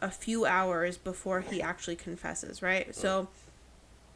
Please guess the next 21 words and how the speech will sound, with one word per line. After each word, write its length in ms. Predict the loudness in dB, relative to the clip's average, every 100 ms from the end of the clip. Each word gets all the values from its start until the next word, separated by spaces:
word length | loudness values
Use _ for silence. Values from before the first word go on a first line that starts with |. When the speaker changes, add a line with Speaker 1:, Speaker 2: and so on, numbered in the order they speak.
| -20 -20 -20 -20 -20 -20 -4
Speaker 1:
because 400 | -2 4 6 6
Jesse 280 | 6 4 4
was 160 | 0 0
considered 640 | 0 0 0 4 4 4
borderline 600 | 2 4 4 4 4 2
intellectual 760 | 0 -2 0 0 -2 -2 -4
functioning, 720 | -2 0 -2 -2 -2 0 -2 -4 -14 -20 -20 -20 -20 -20 -20 -20 -18 -18 -18 -18 -18 -18 -20 -20 -20 -20 -20 -16 -16 -10 -2
um, 380 | 0 2 -2 -4
some 300 | 2 6 6
believe 340 | 6 4 0
he 160 | 0 0
was, 380 | 2 2 2 -2 -14 -20 -20 -20 -20 -20 -20 -20 -10 -4
again, 320 | 0 0 0
coerced 760 | -4 0 6 6 6 -2 -10 -14 -8
to 140 | -6
say 220 | -2 0
the 120 | 0
things 300 | -2 -2 -2
that 160 | -4 -6
he 160 | -6 4
did. 340 | 6 6 2